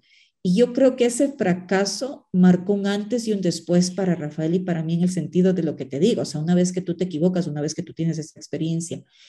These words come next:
y te das cuenta de que puedes, es como que de alguna manera te vas como, como formando una armadura y formando, digamos, esas herramientas que te permiten entender de lo que eres capaz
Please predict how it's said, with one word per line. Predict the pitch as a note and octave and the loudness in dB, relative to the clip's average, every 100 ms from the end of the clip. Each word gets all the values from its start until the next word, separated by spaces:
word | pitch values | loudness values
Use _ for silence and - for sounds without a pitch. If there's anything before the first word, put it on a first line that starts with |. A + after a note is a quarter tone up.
| _ | _
y | - A3+ | 0 4
te | F3+ | 4
das | F#3 A3 - | 4 2 0
cuenta | G#3 G#3+ F#3+ E3+ | 2 2 0 -2
de | D3+ | -2
que | D#3 D#3+ | -6 -6
puedes, | - F#3 F#3 B3 - _ _ - _ | 0 4 4 0 -6 _ _ -20 _
es | - F#3 - | -2 -2 0
como | A#3+ A#3+ | 0 2
que | A#3 | 2
de | F#3 | 2
alguna | E3+ F3+ G#3 | 2 2 2
manera | A3+ G3 F3 F#3 G#3 A3 | 2 2 4 4 4 0
te | F3+ | 0
vas | D#3+ D#3+ F3+ - | 0 0 -2 -4
como, | A3+ G#3 F#3+ E3 D3+ - _ - | -6 -2 0 0 -2 -10 _ 0
como | F3+ F#3 | 4 4
formando | F#3+ F#3 G3+ G#3+ | 6 6 4 2
una | A#3+ | 2
armadura | A3 F#3 D#3 F#3+ G#3 | 2 2 4 4 4
y | C#3+ | 2
formando, | - D#3+ D#3+ F3 F#3+ A3 G#3+ - _ _ _ | -2 -4 0 0 2 0 -2 -12 _ _ _
digamos, | E3+ E3+ E3+ F#3+ F#3 | 0 2 2 0 0
esas | F#3 G#3 G#3+ | 0 0 -2
herramientas | F#3 F3 D#3 F3+ F#3 G#3 | -2 -2 0 2 2 0
que | G#3 | -6
te | F#3+ E3 | -10 -6
permiten | E3 D#3+ F3+ G3 F#3+ | -4 0 0 0 0
entender | F3+ F3 E3 F#3 G3 | 0 0 2 2 2
de | F#3+ | 0
lo | E3 | 0
que | F3+ | 0
eres | F#3 - | -2 -4
capaz | D#3+ - G#3+ F4+ - | -8 -4 -4 -4 -8